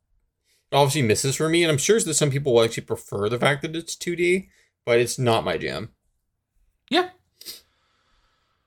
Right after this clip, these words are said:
Speaker 1: Now, the
Speaker 2: All
Speaker 1: next
Speaker 2: right.
Speaker 1: one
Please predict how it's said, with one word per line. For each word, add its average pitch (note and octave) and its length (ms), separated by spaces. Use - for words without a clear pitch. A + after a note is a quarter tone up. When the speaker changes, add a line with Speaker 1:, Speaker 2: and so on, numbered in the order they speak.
Speaker 1:
Now, F#3 340
the D#3+ 120
Speaker 2:
All F#3 100
Speaker 1:
next B2+ 220
Speaker 2:
right. A3 80
Speaker 1:
one F3+ 380